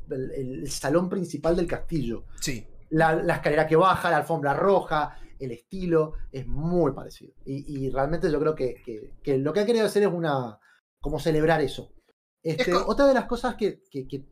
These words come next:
Speaker 1: que tuvo, que, que un poco mencionó Fran, es que, eh, una,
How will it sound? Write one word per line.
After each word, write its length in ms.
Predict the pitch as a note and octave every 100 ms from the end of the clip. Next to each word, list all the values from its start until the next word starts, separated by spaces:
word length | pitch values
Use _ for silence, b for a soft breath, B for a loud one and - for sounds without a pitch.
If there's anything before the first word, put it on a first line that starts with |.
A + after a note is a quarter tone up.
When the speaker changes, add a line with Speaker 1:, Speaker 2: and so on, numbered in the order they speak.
| _
Speaker 1:
que 100 | -
tuvo, 360 | C3 F#3 G#3 G3
que, 220 | C3+ B2+
que 100 | - A#2
un 520 | A2 - - D3+ A#2+
poco 200 | D#3 D#3+
mencionó 400 | C#3+ B2 C3 D#3
Fran, 420 | D#3 F3+ C#3+ D#3 _ b b _ _ -
es 140 | D#3+
que, 300 | G#3+ G#3+ G#3 - - -
eh, 400 | E3+ E3+ E3+ E3+ E3+
una, 640 | F#3 A3+ G#3+ F#3+ F3 D#3